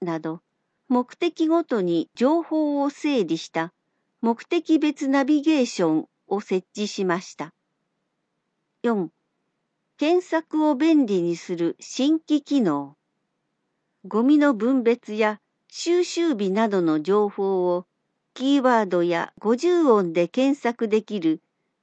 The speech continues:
ゴミの出し方検索のほか、観光施設や庁舎などの位置をマップ上で確認できる施設マップなど、検索に役立つ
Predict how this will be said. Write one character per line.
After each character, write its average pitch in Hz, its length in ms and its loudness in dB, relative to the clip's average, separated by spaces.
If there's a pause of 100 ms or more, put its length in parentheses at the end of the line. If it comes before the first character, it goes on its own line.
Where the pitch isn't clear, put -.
ゴ 220 180 0
ミ 320 140 6
の 320 180 4
出 254 160 -2
し - 140 -12
方 277 300 -2
検 277 320 -2
索 170 420 -6 (140)
の 185 160 -4
ほ 180 140 -8
か、 170 260 -8 (720)
観 302 260 2
光 294 320 -4
施 - 80 -14
設 277 360 -6
や 180 320 -2
庁 339 260 0
舎 196 200 -2
な 233 180 0
ど 214 140 0
の 185 140 2
位 202 120 -2
置 214 260 -4
を 185 140 2
マ 185 180 0
ッ - 20 -2 (120)
プ 320 120 0
上 302 300 2
で 269 140 2
確 240 280 -6
認 247 280 2
で 214 120 -2
き 202 220 -8
る 156 200 0 (420)
施 - 100 -20
設 330 340 0
マ 311 180 4
ッ 320 40 -6 (220)
プ - 220 -2 (140)
な 202 180 -4
ど、 170 200 -6 (560)
検 294 260 0
索 285 300 -2
に 269 140 4
役 262 300 -2
立 254 160 0 (340)
つ - 60 -20